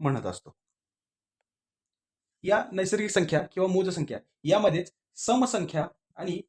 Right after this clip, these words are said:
विषम संख्या असतात. सम आणि विषम संख्या. तर आपण ते पाहणार आहोत आता. समसंख्या कुणाला म्हटलं जातं आणि विषम संख्या कुणाला म्हटलं जात असतं? तर पहा, समसंख्या सर्वप्रथम आपण बघूया, समसंख्या म्हणजे काय?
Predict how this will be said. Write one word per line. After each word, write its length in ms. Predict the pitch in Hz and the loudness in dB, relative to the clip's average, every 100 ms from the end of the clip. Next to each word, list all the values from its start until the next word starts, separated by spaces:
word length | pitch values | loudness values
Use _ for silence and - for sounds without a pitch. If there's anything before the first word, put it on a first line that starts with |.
| _ 131 | _ -6
विषम 260 | 160 185 | 0 0
संख्या 300 | 156 127 - | -2 -6 -6
असतात. 220 | 90 - 80 _ _ _ _ _ _ _ | -12 -14 -20 _ _ _ _ _ _ _
सम 180 | - 180 185 | -2 0 0
आणि 220 | 135 135 151 _ _ _ | -4 -4 -6 _ _ _
विषम 320 | 120 - 139 - _ | -10 -2 -2 -4 _
संख्या. 340 | - 101 - - _ _ - | -14 -14 -16 -20 _ _ -4
तर 60 | |
आपण 200 | 156 165 | -2 -2
ते 60 | 170 | -4
पाहणार 240 | 139 135 | -2 -2
आहोत 140 | 127 123 | -4 -4
आता. 180 | 123 - _ _ _ | -6 -6 _ _ _
समसंख्या 460 | - 208 208 185 190 | -2 -2 0 -4 -4
कुणाला 220 | 185 156 | -2 -2
म्हटलं 300 | 143 127 143 | -2 0 -2
जातं 200 | 131 135 - _ | -2 -6 -10 _
आणि 120 | 156 | -6
विषम 260 | 160 135 165 | -4 -2 -2
संख्या 300 | - 135 151 | -2 -2 -4
कुणाला 500 | - _ - 180 - | -4 _ -2 2 2
म्हटलं 240 | - - | 2 -8
जात 100 | 95 | -10
असतं? 240 | - _ _ _ _ _ _ _ | -10 _ _ _ _ _ _ _
तर 60 | 269 | -6
पहा, 220 | - 294 339 _ _ _ _ _ | -2 -2 -4 _ _ _ _ _
समसंख्या 540 | - 247 247 160 113 | 0 2 2 0 -4
सर्वप्रथम 440 | 101 160 175 160 175 | -6 -6 -4 -4 -4
आपण 180 | 170 180 | -4 -4
बघूया, 280 | 147 139 - _ | -2 -2 -4 _
समसंख्या 640 | - 196 208 190 147 - 135 | -4 -2 0 -2 -4 -4 -6
म्हणजे 280 | 131 117 | -6 -8
काय? 160 | 107 | -8